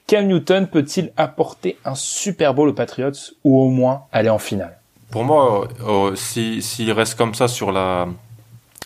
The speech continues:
Speaker 2: sur l'année, on est la troisième meilleure équipe A F C, je pense.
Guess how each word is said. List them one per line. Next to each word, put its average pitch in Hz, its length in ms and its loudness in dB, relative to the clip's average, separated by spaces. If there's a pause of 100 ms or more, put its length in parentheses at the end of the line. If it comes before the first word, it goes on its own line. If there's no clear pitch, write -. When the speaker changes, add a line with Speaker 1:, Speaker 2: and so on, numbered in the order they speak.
Speaker 2:
sur - 280 -4
l'année, 101 260 0
on 123 120 2
est 101 60 4
la 92 120 2
troisième 110 420 0
meilleure 98 300 2
équipe 101 300 -8
A 95 160 0
F 95 60 -14
C, - 200 -6
je - 100 -16
pense. - 300 -18